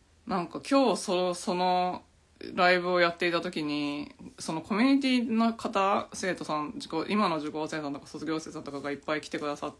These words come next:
て、すごいなんか皆さんで応援してくださるのを見ていて、いやー、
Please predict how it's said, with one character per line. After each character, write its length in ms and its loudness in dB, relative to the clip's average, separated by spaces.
て、 380 -4
す 160 -6
ご 160 6
い 100 8
な 100 0
ん 60 -6
か 140 -6
皆 240 0
さ 180 -2
ん 100 -4
で 360 0
応 200 -2
援 160 0
し 80 -4
て 80 -8
く 80 -4
だ 100 -2
さ 140 -2
る 120 0
の 100 -6
を 480 -4
見 100 -6
て 160 -2
い 80 -4
て、 420 -6
い 80 -6
や 100 -2
ー、 440 -2